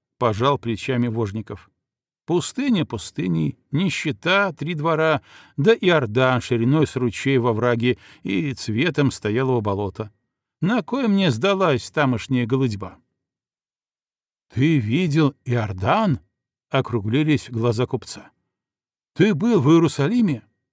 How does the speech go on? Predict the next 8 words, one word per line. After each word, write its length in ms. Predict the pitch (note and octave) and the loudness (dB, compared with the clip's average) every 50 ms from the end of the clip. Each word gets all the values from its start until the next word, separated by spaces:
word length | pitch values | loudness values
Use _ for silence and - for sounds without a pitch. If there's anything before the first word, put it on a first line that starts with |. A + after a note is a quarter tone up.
| _ _ _ _ _ _ _ _ _ _ _ _ _ _ _ _ _ | _ _ _ _ _ _ _ _ _ _ _ _ _ _ _ _ _
«Не, 420 | - G#3+ A3+ A3+ G#3+ F#3+ D#3+ C3 | -6 -4 -2 0 0 0 0 0
не 220 | A#2+ D#3 F3+ D#3+ A2+ | 0 0 -2 -4 -4
был. 200 | F#2+ F#2 F2 - _ _ _ _ _ _ _ _ _ _ _ _ _ _ _ _ _ _ _ | -6 -10 -16 -18 _ _ _ _ _ _ _ _ _ _ _ _ _ _ _ _ _ _ _
По 120 | - F3+ | -6 -6
телевизору 560 | D3 - G#3 G#3 G#3 F#3 D3 B2 A2 A#2 G#2 F#2+ | -4 -4 -4 -2 0 0 0 0 0 -2 -4 -6
видел», 360 | F2 E2+ D#2+ E2+ E2+ F2 F2 _ _ _ _ _ _ _ _ _ | -8 -10 -12 -14 -16 -18 -20 _ _ _ _ _ _ _ _ _
ответил 520 | - C3+ - - C3+ C#3 C3+ - - C#3 | -2 -2 -2 0 0 0 0 2 0 -2
Егор, 540 | B2 G#2 G#2 G#2+ G2+ A2+ F3 G3+ G3+ D3 - | -2 0 -4 -6 -2 0 2 2 2 0 -4